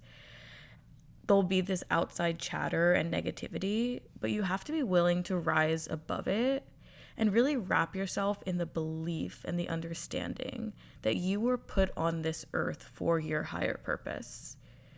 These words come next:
to achieve and live a life filled with all of your wildest dreams and desires.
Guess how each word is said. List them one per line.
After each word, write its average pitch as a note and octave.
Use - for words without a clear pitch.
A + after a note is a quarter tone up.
to G#3+
achieve G3+
and G3+
live E3+
a F3+
life D#3+
filled F#3+
with F#3
all E3+
of F#3
your F3
wildest D#3+
dreams -
and -
desires. -